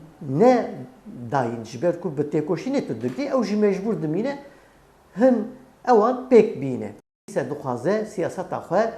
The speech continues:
li ser tunekirina Kurdî, li ser çanda Kurdî, li ser hebûna Kurdî Hebûna xwe dîsa ji nû ve saz bike, di bingehê vê tiştê de jî tecrît heye, divê ew bêzanîn, heta ku tecrît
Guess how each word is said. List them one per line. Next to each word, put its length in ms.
li 40
ser 340
tunekirina 720
Kurdî, 400
li 60
ser 300
çanda 400
Kurdî, 360
li 60
ser 200
hebûna 460
Kurdî 320
Hebûna 360
xwe 200
dîsa 460
ji 100
nû 200
ve 100
saz 360
bike, 320
di 60
bingehê 480
vê 140
tiştê 300
de 80
jî 240
tecrît 440
heye, 360
divê 180
ew 40
bêzanîn, 580
heta 400
ku 180
tecrît 460